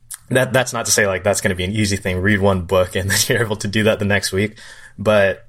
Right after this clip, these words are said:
it is a nice goal to strive for, that you can do this thing, like, like what Questlove says with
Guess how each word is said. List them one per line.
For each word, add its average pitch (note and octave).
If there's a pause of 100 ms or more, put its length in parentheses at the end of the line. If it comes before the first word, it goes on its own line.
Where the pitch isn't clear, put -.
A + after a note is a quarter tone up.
it A2+
is B2
a B2
nice G#2
goal F#2+
to F2+
strive F2+
for, E2+
that F2 (300)
you G#2
can G2
do C3
this A2+
thing, F2
like, F2+
like F#2+
what G2
Questlove G#2+
says F#2+
with F#2